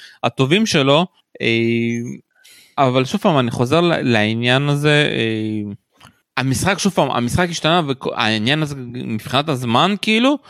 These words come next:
אם היית אומר לי שנדל יגיע פעמיים לחמישית מול פליקס ומול נולה במשחק, אתה יודע, בהפרש של יומיים, של, אה, לא ז-, לא זוכר כמה היה מול פליקס,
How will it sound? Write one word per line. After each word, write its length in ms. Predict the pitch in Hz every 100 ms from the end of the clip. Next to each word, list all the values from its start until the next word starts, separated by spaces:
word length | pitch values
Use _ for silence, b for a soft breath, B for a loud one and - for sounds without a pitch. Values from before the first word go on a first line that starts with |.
| - -
אם 180 | 214 214
היית 200 | 190 165
אומר 200 | 147 165
לי 120 | 156
שנדל 400 | 143 120 143 139
יגיע 340 | 123 127 131
פעמיים 760 | - 107 104 107 117 104 98 104
לחמישית 640 | 107 113 110 - 147 131
מול 160 | 123 110
פליקס 560 | - 135 131 123 -
ומול 320 | 107 98 101 95
נולה 460 | 110 127 123 117
במשחק, 600 | 101 104 110 - 131 -
אתה 120 | -
יודע, 180 | 120 107 110 _ -
בהפרש 540 | 104 107 104 - 131
של 120 | 120
יומיים, 440 | 110 104 123 117 101 b b b
של, 380 | - 107 98 95
אה, 400 | 95 92 92 92
לא 140 | 107
ז-, 160 | 120 127
לא 140 | 113
זוכר 180 | 131 123
כמה 220 | - 113
היה 80 | 113
מול 160 | 110 104
פליקס, 540 | - 196 180 175